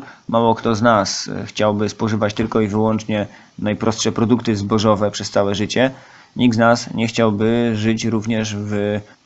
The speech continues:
glinianej chacie z, e, ziemnym klepiskiem, która teoretycznie mogłaby wystarczyć do podtrzymania naszego życia na niskim poziomie.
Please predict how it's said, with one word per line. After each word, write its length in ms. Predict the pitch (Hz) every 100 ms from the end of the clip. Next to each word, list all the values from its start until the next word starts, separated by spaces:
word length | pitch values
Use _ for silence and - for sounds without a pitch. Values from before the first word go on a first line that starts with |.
| 113
glinianej 420 | 117 113 110 113
chacie 480 | 135 127 - 101 98
z, 180 | - 101
e, 320 | 98 98 98
ziemnym 320 | 107 107 104
klepiskiem, 600 | 107 92 104 - 113 135 - - - _ _ -
która 240 | - 107
teoretycznie 720 | - 107 113 113 120 117 117
mogłaby 360 | 110 107 101 104
wystarczyć 540 | 98 135 127 110 101
do 100 | 101
podtrzymania 580 | 101 87 - 110 107 104
naszego 380 | 101 - 110 104
życia 260 | 107 104
na 60 | 101
niskim 380 | 101 101 107 98
poziomie. 440 | 101 95 104 123